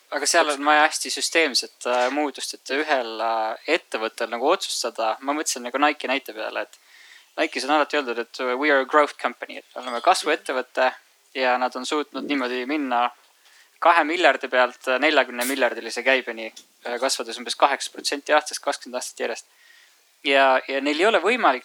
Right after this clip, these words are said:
nagu <laughs> seda, äh, seda pivotit teha, et me nüüd oleme jätkusuutlik kasvuettevõte, et, äh, me hakkame nagu tasaarengut,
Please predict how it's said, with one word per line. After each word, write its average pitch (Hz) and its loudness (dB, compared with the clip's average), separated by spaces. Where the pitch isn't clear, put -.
nagu 139 -2
<laughs> - -4
seda, 139 2
äh, 127 0
seda 135 -8
pivotit 190 2
teha, 165 2
et 127 -4
me 156 2
nüüd 151 2
oleme 127 0
jätkusuutlik 123 0
kasvuettevõte, 113 -8
et, - -14
äh, 117 2
me 123 0
hakkame 120 -2
nagu 117 -6
tasaarengut, 117 2